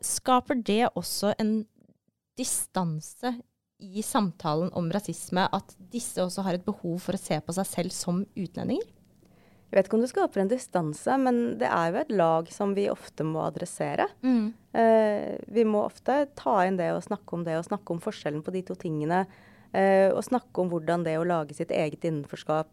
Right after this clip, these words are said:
Speaker 2: eh, også stenger andre ute, eh, og at du stenger deg selv ute fra andre innenforskaper, på en måte, eh, som du kanskje ikke har opplevd å bli invitert inn i.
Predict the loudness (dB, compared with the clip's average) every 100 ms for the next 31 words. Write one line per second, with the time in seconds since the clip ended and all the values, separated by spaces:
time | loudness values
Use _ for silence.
0 | _ -20 -8 -2 0 2 0 -2 -6 -4
1 | -2 0 0 0 -2 -4 -4 -4 -4 0
2 | 4 4 4 -6 -20 -20 _ 4 6 8
3 | 6 4 0 -4 -6 0 6 8 8 8
4 | 4 0 -2 -4 -2 -2 0 -2 -6 -6
5 | 0 2 2 2 -2 -2 0 2 2 -2
6 | -6 -2 0 -2 -6 _ _ _ 0 2
7 | 4 0 2 4 2 -2 _ 2 2 0
8 | -4 -4 -2 0 2 0 0 _ _ -20
9 | -4 0 4 6 4 4 4 6 6 4
10 | 0 -2 0 0 0 0 0 -2 -2 0
11 | 0 0 -2 -4 -2 -2 -4 -4 -4 -4
12 | -4 -4 -4 -4